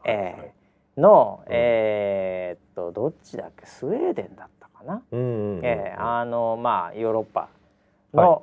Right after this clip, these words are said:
Speaker 1: ええ、学生なんですけども、
Speaker 2: うん、
Speaker 1: まあ、これ気候変動とかの、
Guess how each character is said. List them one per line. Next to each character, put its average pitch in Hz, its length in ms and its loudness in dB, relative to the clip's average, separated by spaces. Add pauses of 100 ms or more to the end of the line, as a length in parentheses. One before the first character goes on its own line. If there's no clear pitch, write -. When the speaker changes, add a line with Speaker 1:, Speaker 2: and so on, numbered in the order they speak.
Speaker 1:
え 120 460 6
え、 - 20 0
学 151 320 6
生 254 600 8
な 247 180 2
ん 226 140 -2
で 214 100 6
す - 140 -12
け 190 120 4
ど 180 160 6
も、 208 280 8
Speaker 2:
う - 20 2
ん、 - 20 2
Speaker 1:
ま 156 80 6
あ、 - 40 6
こ 156 80 6
れ - 60 -4
気 - 100 -14
候 359 200 8
変 339 300 4
動 98 240 -4
と 98 120 -14
か 92 200 -12
の、 131 320 4